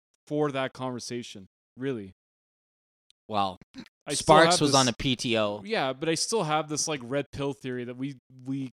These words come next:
Speaker 1: kinda got all those other goalies just to kinda put pressure on Riddick, be like,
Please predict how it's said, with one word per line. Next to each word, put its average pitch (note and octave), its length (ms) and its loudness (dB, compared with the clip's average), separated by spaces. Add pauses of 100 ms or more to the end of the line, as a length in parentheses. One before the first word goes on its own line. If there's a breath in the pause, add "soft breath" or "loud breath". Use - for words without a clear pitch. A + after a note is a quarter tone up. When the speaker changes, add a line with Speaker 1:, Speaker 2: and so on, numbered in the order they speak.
Speaker 1:
kinda D3 280 -4
got C#3 240 0
all C#3 100 0
those B2 160 -6
other B2 160 -6
goalies B2+ 480 0
just - 240 -12 (180)
to - 100 -20
kinda C3+ 340 -10
put C3 180 -12
pressure C3 320 -6
on A#2+ 80 -6
Riddick, C3 220 0
be B2+ 80 -8
like, A#2+ 160 -6